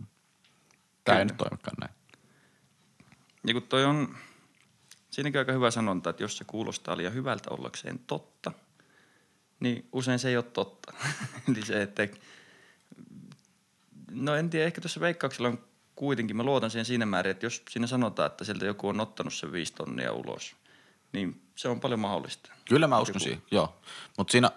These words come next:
Speaker 1: siinä on just se, että, että tota, ö, kun totta kai ne mainostaa sitä, että tällä arvalla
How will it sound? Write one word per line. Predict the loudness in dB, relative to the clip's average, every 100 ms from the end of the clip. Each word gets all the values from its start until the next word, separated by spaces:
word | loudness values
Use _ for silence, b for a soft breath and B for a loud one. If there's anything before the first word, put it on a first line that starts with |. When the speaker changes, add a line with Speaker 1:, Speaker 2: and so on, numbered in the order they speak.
| -2
Speaker 1:
siinä | 2 6
on | 6
just | 6 4
se, | 4
että, | 4 6 4 4 -6
että | -4 -2
tota, | -4 4 6 6 b b b _ _ _ -20 _ _ -20 _ -20 B B B B
ö, | 2 2 2
kun | 0
totta | 0 6
kai | 8
ne | 10
mainostaa | 10 8 6 2
sitä, | 0 -2
että | 6
tällä | 8 8
arvalla | 6 4 2 0